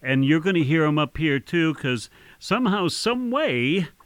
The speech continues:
Don funnels them up front, and you can see him 'cause Don's got the smiley face, and he has, like, somebody next to him, and we know this is gonna be somebody fun that we wanna talk to. So, Donnie, let's recap.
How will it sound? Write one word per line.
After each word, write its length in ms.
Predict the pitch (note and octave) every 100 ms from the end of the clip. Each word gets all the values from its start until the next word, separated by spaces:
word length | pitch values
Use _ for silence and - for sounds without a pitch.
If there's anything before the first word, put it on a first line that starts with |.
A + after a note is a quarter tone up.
| _ - B2
Don 380 | A2+ E3+ G3 F#3+
funnels 440 | - G3 G#3 D#3+
them 200 | F3+ E3+
up 360 | - D#3+ F3 _
front, 380 | - F#3 F#3+ -
and 220 | D3 C#3+
you 80 | D3+
can 180 | E3 D#3
see 220 | - G3
him 120 | G3 D3+
'cause 180 | A#2
Don's 320 | - D3+ F3 -
got 160 | D#3+
the 80 | D3+
smiley 420 | - D#3+ E3 E3
face, 340 | C#3+ D#3 E3 E3
and 80 | C#3
he 80 |
has, 280 | C#3+ C#3 C3+ - - _ -
like, 140 | C#3
somebody 360 | - E3+ D#3 C#3+
next 300 | C#3 D#3 -
to 120 | E3
him, 120 | D3
and 160 | B2 A#2
we 140 | A#2+
know 600 | B2 C3 C#3 C#3 B2 A#2+
this 200 | A#2 A#2
is 140 | B2 G#2
gonna 280 | C3 B2 A2+
be 220 | A#2 A2+
somebody 400 | - C3 A#2+ A2
fun 340 | - C3 A#2+
that 140 | G#2 G#2
we 160 | A#2+
wanna 280 | A#2 A#2 G#2+
talk 380 | F#2+ A#2 A2 -
to. 260 | G#2 F2+ F2 _ _ _ _ _ -
So, 360 | - C#4+ - _ _ _ _ _ -
Donnie, 340 | F3+ A#3+ A#2+ - _ _ -
let's 240 | D#3 G3
recap. 520 | - G#3+ E3+ G3+ E3